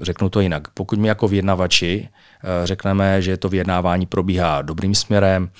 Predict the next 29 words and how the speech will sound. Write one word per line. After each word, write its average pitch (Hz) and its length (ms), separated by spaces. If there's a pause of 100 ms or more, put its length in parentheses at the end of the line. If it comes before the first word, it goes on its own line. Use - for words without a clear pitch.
(280)
eh, 87 160
že 87 160
máme 90 280
kontakt, 90 580
raport 95 460
navázaný, 90 760 (280)
tak - 140
zpravidla, 95 520
eh, 87 380
on 92 260
na 95 80
nás 95 280
dá 85 380 (320)
a - 60
organizuje 95 460
si 104 120
samozřejmě 92 840 (640)
tu 101 80
situaci, 90 800
kdyby 90 360
náhodou, 87 460
náhodou 92 420
něco 92 240
nevyšlo 87 360
a 85 40
muselo 90 300
se 90 140
jít 82 60
dovnitř. 73 440